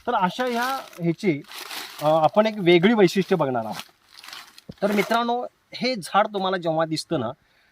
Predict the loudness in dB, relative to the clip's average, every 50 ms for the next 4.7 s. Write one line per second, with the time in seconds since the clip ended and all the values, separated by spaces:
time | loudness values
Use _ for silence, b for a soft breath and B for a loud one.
0 | _ _ -2 0 2 4 4 6 4 4 0 -2 -4 -4 -2 -4 -4 -4 -6 -6
1 | -6 -6 -8 -12 -16 _ _ _ _ _ _ _ _ _ _ _ _ _ _ _
2 | _ _ _ _ -20 -4 2 4 6 6 6 4 0 0 2 2 2 4 2 2
3 | 2 0 0 0 0 0 -4 -6 -10 -16 -16 -16 -16 -18 _ -20 -20 _ _ _
4 | -10 -8 -8 -4 0 0 0 0 0 -2 -2 -2 0